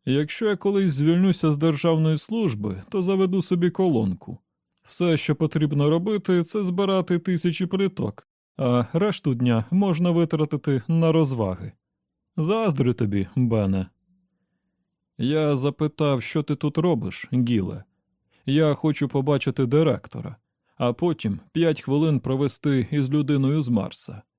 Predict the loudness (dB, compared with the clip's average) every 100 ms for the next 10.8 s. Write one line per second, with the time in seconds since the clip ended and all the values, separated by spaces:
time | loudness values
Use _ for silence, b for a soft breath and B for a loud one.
0 | _ _ _ _ _ -4 0 0 0 -2
1 | 0 0 -2 -2 0 0 2 2 2 2
2 | 0 0 0 0 -2 -6 -2 0 2 0
3 | 0 2 0 -2 -2 0 2 2 2 0
4 | -4 0 0 0 -2 -2 -2 -6 -8 -14
5 | _ _ _ _ _ _ _ _ _ _
6 | _ _ -4 0 2 2 2 0 0 2
7 | 0 -2 -6 -2 0 -2 -2 0 2 2
8 | 2 0 -2 -4 -6 -10 -16 _ _ b
9 | b -4 -2 0 -4 0 0 2 2 0
10 | -2 -8 -2 0 0 0 -4